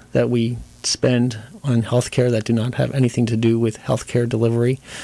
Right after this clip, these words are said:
Um, just the, the billing and the, uh, the administration and sort of the collateral costs of these empires of, um, healthcare profit that drive these massive healthcare and drug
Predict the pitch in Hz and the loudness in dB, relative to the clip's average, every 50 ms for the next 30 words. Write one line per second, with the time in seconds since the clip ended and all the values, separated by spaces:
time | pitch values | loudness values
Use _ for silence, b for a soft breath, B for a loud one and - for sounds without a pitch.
0 | B B B B B B B - - 117 110 104 101 104 107 107 - 113 - - | B B B B B B B -8 -4 0 0 2 2 2 0 0 0 -2 -4 -2
1 | - 110 101 101 104 - - 123 110 107 107 127 127 123 123 120 117 117 117 120 | 0 0 0 0 -4 -4 -2 0 0 2 2 0 2 2 0 0 0 0 0 0
2 | 117 117 117 113 110 113 113 110 B B B B B B B B B B B B | 2 2 2 2 2 2 0 -2 B B B B B B B B B B B B
3 | B B B - - - - 123 107 110 110 117 117 110 98 104 110 117 123 127 | B B B -6 -4 -2 -2 0 0 0 2 2 2 2 2 2 2 2 2 0
4 | 120 - - - 127 113 117 - - - 123 120 120 120 117 117 113 110 107 - | 0 -2 -2 -2 -2 0 0 0 0 0 0 0 0 0 0 0 -2 -4 -2 -2
5 | 117 110 107 107 107 110 - - - 131 120 120 120 117 120 123 120 113 - - | 0 0 0 0 -2 -4 -4 -2 0 0 2 2 2 0 0 -2 -2 -4 -6 -6
6 | 120 113 113 117 113 - - - 123 120 110 104 110 123 113 110 110 110 - - | -4 -2 -2 -2 -2 -4 -4 -4 -2 -2 0 0 0 0 2 2 0 0 -2 0
7 | - 120 117 113 - - 123 117 117 117 117 117 117 120 117 110 110 110 110 107 | 0 0 0 0 0 0 0 2 2 2 2 0 0 0 0 0 0 0 0 0
8 | 107 - - - - - - - 117 117 113 113 113 110 110 110 113 113 - - | -2 -4 -8 -8 -8 -6 -2 0 2 2 2 2 2 0 0 -2 -4 -2 -2 -2
9 | 117 - - - 127 117 110 - - - 117 110 107 - - 120 113 - - - | -2 -2 -2 -2 -2 -2 -2 -2 -2 -2 -2 -2 0 0 0 0 0 -2 -4 -4
10 | - 113 110 113 - 117 113 110 113 113 113 117 113 107 104 113 113 110 113 113 | -2 -2 -2 0 0 2 2 2 2 0 0 0 0 0 2 0 -2 -2 -2 -2
11 | - - 113 - - 123 113 - - - - 120 113 113 110 110 110 110 110 110 | -2 -2 -2 -2 0 -2 -2 -2 -4 -2 0 0 2 2 2 0 0 0 2 2
12 | 110 113 110 110 | 0 0 -2 -4